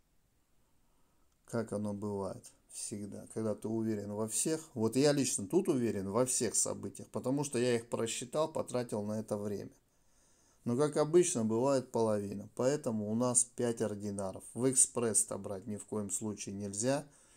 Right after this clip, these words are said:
Это чисто ординары. Подписывайтесь на канал,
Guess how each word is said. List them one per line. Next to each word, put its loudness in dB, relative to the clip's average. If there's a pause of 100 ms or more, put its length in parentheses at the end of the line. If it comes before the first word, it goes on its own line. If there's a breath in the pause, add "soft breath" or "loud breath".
(320 loud breath)
Это -2
чисто 4 (1000)
ординары. -2 (2750 soft breath)
Подписывайтесь 6
на 2
канал, 2